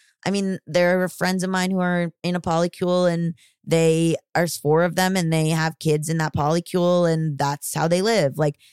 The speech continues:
the whole, like, man, wife, two point five kids situation not only doesn't exist really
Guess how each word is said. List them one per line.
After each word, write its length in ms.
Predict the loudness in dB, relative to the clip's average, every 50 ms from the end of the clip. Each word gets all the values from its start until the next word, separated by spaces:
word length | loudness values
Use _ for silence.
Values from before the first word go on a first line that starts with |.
| _ _ _
the 120 | 0 0
whole, 240 | 2 4 4 4 4
like, 240 | 4 2 2 0 _ _ _ _ _ -2
man, 440 | 0 2 2 2 2 0 0 0
wife, 400 | 2 2 4 4 2 2 0 -4
two 160 | _ -4 -4 0
point 260 | 0 0 0 0 0
five 260 | 0 0 0 0 -2
kids 520 | 0 2 2 4 4 2 -2 -6 -10 -12 _ _ _ _ _
situation 760 | -6 -6 -6 -2 0 0 2 2 0 0 0 0 0 0 0
not 160 | 0 0 -2 -2
only 280 | -2 -2 -2 0 -2 0
doesn't 300 | 0 0 -2 0 -2 -2
exist 420 | -2 -4 -4 -4 -4 -4 -6 -4
really 320 | -2 -2 0 0 0 0